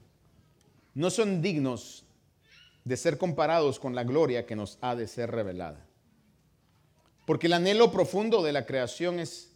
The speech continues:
aguardar ansiosamente la revelación de los hijos de Dios".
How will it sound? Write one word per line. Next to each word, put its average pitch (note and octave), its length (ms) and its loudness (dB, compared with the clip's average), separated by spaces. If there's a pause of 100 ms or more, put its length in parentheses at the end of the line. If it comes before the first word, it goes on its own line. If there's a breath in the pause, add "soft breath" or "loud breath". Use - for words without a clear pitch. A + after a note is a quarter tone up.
(720)
aguardar D3 840 6
ansiosamente D#3 1080 -2
la B2 100 2
revelación A2+ 920 -2 (680)
de A2 100 0
los G2+ 200 -4
hijos F#2+ 560 -6
de F2+ 140 -8
Dios". D2+ 400 -12